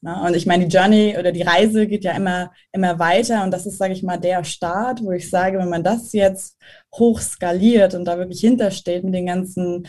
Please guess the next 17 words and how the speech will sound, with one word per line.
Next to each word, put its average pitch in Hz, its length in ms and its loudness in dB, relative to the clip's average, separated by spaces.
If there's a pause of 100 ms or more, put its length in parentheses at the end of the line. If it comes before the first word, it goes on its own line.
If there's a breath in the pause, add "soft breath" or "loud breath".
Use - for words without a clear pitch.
(160 loud breath)
Verbindungen, 208 640 4
mit 185 100 0
den 180 120 -2
ganzen 185 320 -2
Leuten, 208 320 8
die 185 80 0
man 175 180 -4
halt 165 180 -4
trifft, - 460 0 (560 soft breath)
kann 202 200 2
da 214 120 6
halt 190 140 4
noch 185 100 0
so, 202 240 2
so 196 140 4
viel 190 240 -4
mehr 175 460 -4